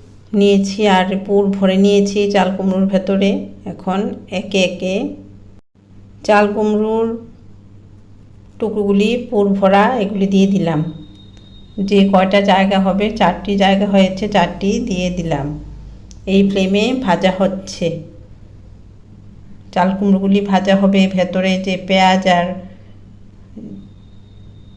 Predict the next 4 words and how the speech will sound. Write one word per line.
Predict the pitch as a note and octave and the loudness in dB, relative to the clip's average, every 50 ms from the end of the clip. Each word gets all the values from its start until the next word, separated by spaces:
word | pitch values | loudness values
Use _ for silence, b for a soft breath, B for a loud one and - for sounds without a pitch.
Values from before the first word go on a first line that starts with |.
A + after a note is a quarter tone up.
| - - - - - - - - - - - - - - - - - - - - - - - - - | -20 -20 -20 -20 -20 -20 -20 -20 -20 -20 -20 -20 -20 -20 -20 -20 -20 -20 -20 -20 -20 -20 -20 -8 -2
সর্ষে | - G3 F#3+ - - - G#3 G3 G3 | 0 0 0 0 -2 -2 0 0 2
গুঁড়ো | G3 G3 G3 G3 G3 | 2 2 4 4 4
দিয়েছিলাম | G3 G3 F#3+ F#3+ G3 - - G3 G3+ G#3+ G#3+ G3+ | 2 2 0 0 0 -2 -2 0 0 0 2 0
এগুলিও | F#3+ F#3 G3 F#3 F#3 F#3 F#3+ G3 | 0 0 0 -2 -2 0 0 2